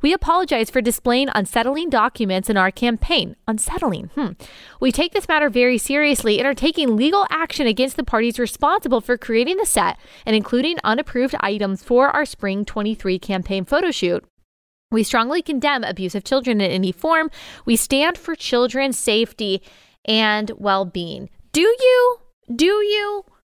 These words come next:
I'm not so sure about that. Like, you're telling me that you still can't take responsibility for this?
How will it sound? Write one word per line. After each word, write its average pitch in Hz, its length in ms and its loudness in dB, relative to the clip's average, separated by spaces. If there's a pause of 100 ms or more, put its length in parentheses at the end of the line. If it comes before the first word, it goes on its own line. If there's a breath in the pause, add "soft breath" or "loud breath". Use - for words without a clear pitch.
(240 loud breath)
I'm 403 160 -2
not 453 200 -2
so 381 140 2
sure 339 260 2
about 247 340 0
that. - 180 -4 (260 loud breath)
Like, 277 160 0
you're 311 220 0
telling 302 580 0
me 170 380 -2 (340 soft breath)
that 220 240 0 (180)
you 262 160 4
still 311 420 2
can't 311 300 -2
take 269 200 0
responsibility 247 1000 0 (360)
for 277 200 0
this? - 400 -4